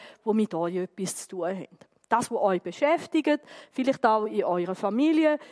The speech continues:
in der Nachbarschaft, Sachen am Arbeitsplatz, ähm, vielleicht auch Sachen, die ihr hört. Jemand hat einmal gesagt, wenn man die Zeitung aufmacht, hat man ganz einen Haufen Gebetsanliegen. Ja,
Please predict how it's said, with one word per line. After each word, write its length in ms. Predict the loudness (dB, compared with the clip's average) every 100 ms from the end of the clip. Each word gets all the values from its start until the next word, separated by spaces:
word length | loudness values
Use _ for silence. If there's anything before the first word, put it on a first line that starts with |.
| -12
in 80 | -4
der 100 | 0
Nachbarschaft, 1000 | 2 2 2 -2 -4 0 2 2 0 -8
Sachen 480 | -2 0 0 -2 -2
am 120 | 2
Arbeitsplatz, 1000 | 2 2 0 -4 -6 2 2 2 -4 -10 -10 -20 -16 0
ähm, 640 | 2 4 2 0 -2 -6 -12 _ _
vielleicht 380 | _ 0 2 4
auch 100 | 4
Sachen, 380 | 4 2 2 -2
die 160 | -2 -4
ihr 80 | -2
hört. 520 | 0 2 2 0 -4 -20 -20 -20 -20 -20 -20 -20 _ _ _ _ _
Jemand 260 | -2 0 0
hat 180 | 2
einmal 160 | 2 2
gesagt, 380 | 4 4 4 0
wenn 120 | 0
man 80 | 2
die 200 | 2 2
Zeitung 220 | 0 0
aufmacht, 400 | 2 2 2 -2
hat 100 | -2
man 100 | 2
ganz 280 | 2 2 -2
einen 100 | -2
Haufen 220 | -2 0
Gebetsanliegen. 960 | 0 2 0 2 2 2 0 0 0 -2 _ _ _ _ _ _ _ _ _ _
Ja, 400 | -4 0 2